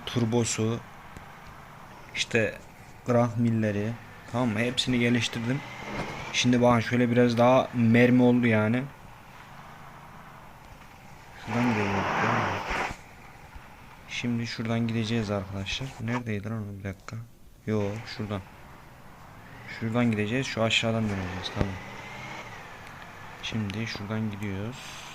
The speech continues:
Şuradan aşağı dönüyoruz. Aynen. Heh. Para da bitti. Arabayı geliştirdik. Evet, şimdi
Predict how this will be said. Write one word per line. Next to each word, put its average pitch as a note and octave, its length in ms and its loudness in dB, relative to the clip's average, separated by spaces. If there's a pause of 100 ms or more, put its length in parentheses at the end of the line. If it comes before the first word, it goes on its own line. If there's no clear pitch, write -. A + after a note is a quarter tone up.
(360)
Şuradan G#2 380 -8
aşağı - 280 -6
dönüyoruz. G2+ 500 -10 (1500)
Aynen. G2+ 460 -4 (600)
Heh. G2 60 -10 (4000)
Para A2 200 4
da A2 120 6
bitti. A#2+ 360 -6 (520)
Arabayı G#2 380 0
geliştirdik. G#2 580 -4 (2250)
Evet, G2+ 320 -6
şimdi A#2+ 340 0